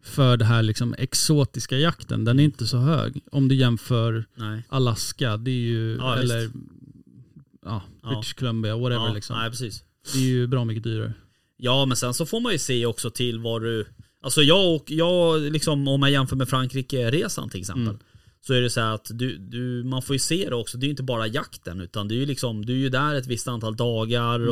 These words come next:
Speaker 2: och upplever den kulturen och
Speaker 1: Ja.
Speaker 2: så här.
Speaker 1: Ta med flugspöt.
Speaker 2: Ja, ja, visst. Så att jag menar, det är ju, och jämför du då kanske en resa till Afrika,
Speaker 1: Mm.
Speaker 2: där du, du kanske är s-, ungefär samma pris,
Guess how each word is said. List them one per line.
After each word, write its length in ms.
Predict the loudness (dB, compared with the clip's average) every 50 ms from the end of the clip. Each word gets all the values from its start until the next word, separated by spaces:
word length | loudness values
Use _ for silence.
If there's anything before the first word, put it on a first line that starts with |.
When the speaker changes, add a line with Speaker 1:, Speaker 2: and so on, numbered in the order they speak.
| 2
Speaker 2:
och 300 | 0 0 -2 -4 -4 -4
upplever 360 | -6 -6 -4 -2 0 0 0
den 300 | 0 0 0 -2 -2 -6 -8 -12 _ _ _ _ _
kulturen 760 | -4 -4 -4 -2 -2 -2 -2 -2 -4 -4 -6 -6 -6 -6 -6
och 140 | -4 -2 0
Speaker 1:
Ja. 40 | 0
Speaker 2:
så 60 | 0
här. 140 | 0 -2 -6 -10 -18 _ _ _ _ _ _ _
Speaker 1:
Ta 100 | 2 2
med 140 | 4 4 2
flugspöt. 760 | 2 0 0 -2 -4 -4 -4 -2 -2 -4 -6 -8 -14 -14 -10 -4
Speaker 2:
Ja, 200 | 0 2 2 2
ja, 40 | 2
visst. 260 | 2 0 -2 -4 -6
Så 160 | -6 -4 -2 -2
att 160 | -2 0 0
jag 100 | 0 2
menar, 200 | 2 2 2 2
det 100 | 2 2
är 40 | 2 2
ju, 380 | 4 2 2 0 0 -2 -6 -10 _ -20 -20 _ _ _ -6
och 140 | 0 2
jämför 360 | 4 4 4 2 2 0 0 0
du 100 | 2 2
då 220 | 2 0 0 -2
kanske 320 | -2 -4 -4 -4 -4 -4
en 80 | -4 -2
resa 360 | -2 -2 -2 -2 -4 -4 -6
till 140 | -4 -2 -2
Afrika, 540 | -2 -2 -4 -6 -8 -8 -8 -8 -10 -12 -12 -16 _ _ -8
Speaker 1:
Mm. 200 | -4 -4 -4 -4 -8 _ _ _
Speaker 2:
där 140 | -2 -2 0
du, 100 | 0 -2 -4 -6
du 180 | -6 -6 -6 -4
kanske 300 | -2 -2 -2 -2 -2 -2
är 400 | -2 0 0 0 -2 -2 -4 -4
s-, 100 | -6 -6
ungefär 500 | -4 -4 -4 -2 0 2 2 2 2 2
samma 440 | 0 0 0 0 0 0 -2 -2 -4
pris, 680 | -2 -2 -2 -2 -2 -4 -4 -6 -6 -6 -6 -8 -10